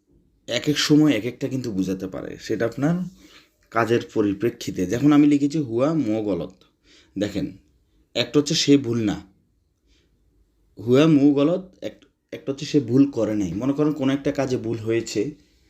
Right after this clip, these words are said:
মানে এটা সিচুয়েশন অনুযায়ী এক-, এই বাক্যটি এক এক সময় এক একটা বাংলাতে বোঝাবে। মনে করেন, আহ, আমরা দুইজন একটা বিচার করতেছি, আর বাকি দুইজনের মধ্যে যে কোনো একজন ভুল করেছেন কোনো একটি কাজে,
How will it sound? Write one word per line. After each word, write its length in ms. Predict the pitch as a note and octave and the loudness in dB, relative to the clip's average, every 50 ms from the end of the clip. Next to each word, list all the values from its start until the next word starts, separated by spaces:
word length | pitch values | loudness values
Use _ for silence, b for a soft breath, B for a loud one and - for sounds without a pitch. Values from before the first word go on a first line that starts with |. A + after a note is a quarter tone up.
| _ _ _ _ _ - | _ _ _ _ _ 0
মানে 120 | D3 C3+ | 2 2
এটা 120 | D3+ F#3+ | 2 2
সিচুয়েশন 520 | F#3 - - F#3 E3+ - F#3+ E3+ F#3+ G3+ G3+ | 2 0 -2 0 2 2 2 4 4 2 2
অনুযায়ী 340 | G3 F#3+ F#3+ F#3 A3+ A3+ G3 | 2 0 0 0 0 0 0
এক-, 220 | - D3 C3 - | 0 -2 -2 0
এই 140 | - - D3+ | 2 2 4
বাক্যটি 420 | C#3+ C3+ B2 B2 - D3+ C#3+ D#3+ D3+ | 4 4 0 0 0 -2 0 0 0
এক 120 | B2+ B2 | 0 -2
এক 100 | C3+ C3+ | -4 -6
সময় 220 | - D3 C#3 C3 | -2 -2 -2 -2
এক 80 | A2 G2 | -2 -4
একটা 220 | G#2 G2 - A2+ | -6 -6 -6 -6
বাংলাতে 380 | G#2+ G#2 G#2 G#2 F#2+ F2 E2+ F2+ | -4 -2 0 0 0 0 -2 -4
বোঝাবে। 360 | E2+ F2+ E2+ F2+ E2+ - - - b b b b b b b - | -6 -6 -8 -8 -10 -10 -12 -18 b b b b b b b -8
মনে 160 | A2+ A#2+ C3 C#3+ | -2 0 0 2
করেন, 260 | C#3+ D3+ C3+ A2+ A#2+ C#3+ - - | 2 2 0 0 -2 -4 -4 -4
আহ, 340 | - G#2 G#2 F#2+ F#2+ F#2 E2+ | -4 -2 -2 0 0 -2 -2
আমরা 240 | - G2 A2 A#2+ B2 | -4 -4 -2 -2 -2
দুইজন 300 | A#2+ B2 B2+ A#2 A#2 A2 | 0 0 0 0 0 -2
একটা 180 | G#2+ G2+ - A2 | -4 -2 -2 -4
বিচার 320 | F#2+ G2 G2+ - A2 G2+ | -2 -4 -4 -4 -4 -6
করতেছি, 640 | - - G#2 - - F#2+ F#2+ - G2+ B2 D3 E3 - - | -6 -8 -10 -8 -8 -8 -6 -4 -2 -2 -2 -4 -4 -8
আর 100 | - F#2 | -8 -8
বাকি 360 | F2+ F2 E2 F#2+ G#2 - A2 G#2 | -6 -4 -4 -4 -4 -4 -6 -4
দুইজনের 500 | G2 G#2+ A2 G2+ G2 G#2+ G#2 A#2 B2 B2 | -2 0 0 0 0 -2 -2 -2 -2 -2
মধ্যে 240 | B2 B2 C3+ D3+ | -2 0 0 0
যে 140 | D#3 B2+ A2+ | 0 0 0
কোনো 180 | G2 A2+ A2 G#2+ | -2 0 -2 -2
একজন 240 | G2 F#2+ A2 G#2 F#2+ | -2 0 0 -2 -2
ভুল 200 | F#2 G2 C3 C#3 | 2 2 4 4
করেছেন 500 | C#3 - G2 D#2 E2 - - - F#2+ E2+ E2 b b b b b _ | 4 2 -4 -6 -6 -6 -8 -8 -8 -12 -14 b b b b b _
কোনো 120 | A2+ G#2+ | -4 -4
একটি 180 | G2+ F#2+ - G#2+ | -4 -4 -8 -12
কাজে, 420 | - - E2 D#2+ E2 - F2 E2+ | -8 -6 -6 -6 -6 -6 -10 -12